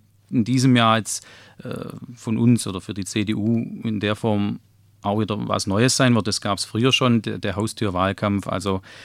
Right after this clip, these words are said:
das wird eine in-, wird eine große Rolle spielen in diesem Jahr. Ähm, wir werden versuchen, da viele Leute direkt an der Haustüre zu erreichen, im direkten Kontakt, weil wir, äh, einfach auch feststellen, auch in den letzten,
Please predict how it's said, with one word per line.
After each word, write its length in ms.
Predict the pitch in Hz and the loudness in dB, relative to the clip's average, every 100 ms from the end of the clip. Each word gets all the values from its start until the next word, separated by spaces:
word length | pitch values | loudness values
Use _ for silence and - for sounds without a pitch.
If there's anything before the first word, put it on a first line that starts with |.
| - | -12
das 160 | 110 101 | -8 -6
wird 140 | 110 | -4
eine 100 | 107 | -2
in-, 200 | 113 104 - - - | -2 -4 -8 -18 -12
wird 180 | 123 | -6
eine 80 | 117 | -4
große 300 | 101 110 131 | 0 0 2
Rolle 200 | 127 123 | 2 2
spielen 460 | 123 - 123 123 120 | 0 0 2 4 2
in 140 | 113 | -2
diesem 280 | 110 113 117 | -4 -4 -2
Jahr. 260 | 113 113 110 - - - - _ - | 0 0 0 -4 -20 -20 -20 _ -10
Ähm, 680 | 113 107 98 98 101 98 92 | -6 -4 -4 0 0 0 -2
wir 320 | 110 101 104 | -6 -4 -2
werden 560 | 101 104 101 98 98 110 _ | 0 2 4 2 0 -8 _
versuchen, 480 | - 104 117 113 107 | -10 -4 -2 0 2
da 120 | 101 | 0
viele 420 | - 110 113 107 107 | -2 0 2 0 -2
Leute 320 | 110 104 113 | -4 0 0
direkt 340 | 107 98 104 - | 0 -2 -2 -2
an 120 | 101 | -2
der 80 | 95 | 0
Haustüre 460 | 107 127 131 120 113 | -2 -2 -2 -2 -2
zu 120 | 123 | -2
erreichen, 400 | 110 113 110 110 | 0 0 0 -2
im 120 | 98 | -2
direkten 400 | 113 101 104 104 | -4 -4 -6 -8
Kontakt, 580 | - 101 104 117 - - - - - - - | -4 -4 0 -2 -2 -20 -20 -20 -20 -20 -6
weil 200 | 101 98 | -4 0
wir, 340 | 104 101 98 101 - | 0 2 0 -4 -12
äh, 320 | - 95 - | -12 -10 -6
einfach 300 | 101 98 101 | -4 -2 -2
auch 260 | 101 98 92 _ | 0 0 -2 _
feststellen, 840 | - - 107 - 110 104 101 95 127 _ _ _ _ _ - 101 | -16 -6 -4 -2 0 0 0 -2 -6 _ _ _ _ _ -14 -10
auch 140 | 90 87 | -6 -6
in 80 | 90 | -4
den 80 | |
letzten, 600 | 87 104 - 110 101 - | -4 -6 -4 -2 -2 -6